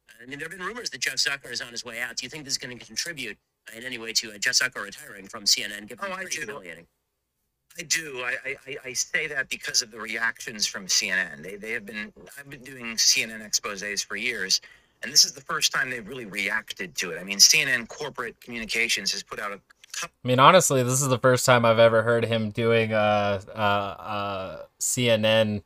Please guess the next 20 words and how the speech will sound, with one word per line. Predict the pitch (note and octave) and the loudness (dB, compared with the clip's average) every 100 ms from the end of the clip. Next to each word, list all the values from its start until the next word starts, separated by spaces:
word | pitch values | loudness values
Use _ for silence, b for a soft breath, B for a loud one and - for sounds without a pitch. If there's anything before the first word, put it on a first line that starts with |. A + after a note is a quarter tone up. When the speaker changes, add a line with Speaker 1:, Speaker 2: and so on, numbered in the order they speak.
| _ _ _ _ _ _ | _ _ _ _ _ _
Speaker 3:
uh, | G2+ G#2 G2+ G2+ A2+ | -4 0 0 -2 -2
uncovering | A2+ - A#2+ A#2 B2 G#2+ G2+ | -4 2 4 6 6 4 2
of | G#2 | 0
anything. | G#2 A2+ A2 G#2+ G2+ G#2 _ _ _ _ _ _ _ _ _ B2+ | 0 0 0 -2 -4 -8 _ _ _ _ _ _ _ _ _ 0
Speaker 2:
statements. | - - A#2 A2+ F#2 - - B B B B B - - - | 2 4 2 0 2 2 2 B B B B B -14 -4 4
Speaker 3:
And | A#2+ A#2+ | 6 10
I | B2 | 10
wouldn't | C3 E3+ D3+ | 12 10 10
be | C#3 | 6
surprised | B2+ A#2+ C3 A#2+ A#2 | 2 6 8 10 6
if | - | 0
he, | A#2 A2+ A2 A2+ | 0 2 2 0
uh, | A2 G#2+ G#2+ G2+ G2 F#2+ F2 | 2 2 4 2 0 -4 -8
if | G#2 G#2+ - - | -8 -8 -10 -6
the | G#2+ G#2 G2+ G2 F#2+ - _ _ | -2 0 0 0 -2 -8 _ _
head | - B2 A#2+ | -2 2 4
of | A2+ - | 2 0
C | A#2+ A2 | -2 -2
N | G#2 | 0
N | G#2+ G#2 | 0 -2